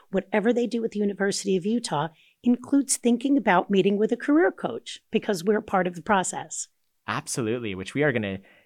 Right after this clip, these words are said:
Speaker 2: dive into and talk all about today. So how does somebody prepare for a career coaching appointment?
Speaker 1: You know, it's so interesting you said that,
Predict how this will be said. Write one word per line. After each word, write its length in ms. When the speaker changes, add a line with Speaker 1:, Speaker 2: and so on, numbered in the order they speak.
Speaker 2:
dive 300
into 380
and 120
talk 320
all 440
about 400
today. 340
So 480
how 340
does 380
somebody 420
prepare 800
for 220
a 100
career 300
coaching 420
appointment? 680
Speaker 1:
You 100
know, 120
it's 140
so 140
interesting 460
you 140
said 280
that, 260